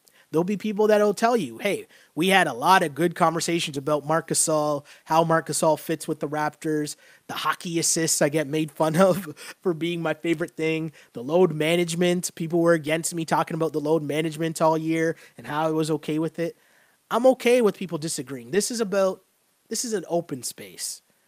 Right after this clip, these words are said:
for us to talk, discuss, disagree, and then, you know what? Tune in the next night and watch the Raptors do work.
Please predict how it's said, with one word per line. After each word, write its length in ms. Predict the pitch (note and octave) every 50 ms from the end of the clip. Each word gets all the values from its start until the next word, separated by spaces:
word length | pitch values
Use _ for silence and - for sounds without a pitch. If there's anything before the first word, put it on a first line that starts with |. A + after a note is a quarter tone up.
| _ _ _
for 180 | - - F3
us 160 | E3+ F3 - -
to 60 | E3+
talk, 440 | C#3+ - F#3 F3 F3+ F3 E3+ - - _ _ _ _ -
discuss, 580 | - - - - - F#3+ F#3 F#3 - - - - _ _ _ _
disagree, 760 | - A3 G#3 - G3 D#3+ E3+ F#3 G3 G3 F#3+ F#3+ F#3+ F#3 - _ _ _ _ _ _ _ _ _ _ -
and 100 | F#3 F#3+
then, 120 | G3 G3
you 80 | F#3+ F#3+
know 100 | G3+ G3+
what? 320 | G3 G3+ A3 A#3 - _ _ _ _ _ _ _ _ _ _ _ _
Tune 200 | - - G3+ G3
in 100 | G3 G3
the 60 | F#3+
next 280 | F3+ F#3 F#3 - - F#3+
night 220 | F#3 F#3 F#3 - -
and 120 | D3 D3
watch 260 | D3 D#3+ E3 - -
the 40 | E3
Raptors 600 | D#3 D#3 D#3 D#3+ - - E3+ D#3+ D#3 D3+ C#3+ C#3 - _ _ _
do 140 | D3 D3 D3
work. 420 | A#2+ A#2+ C3 - - - - _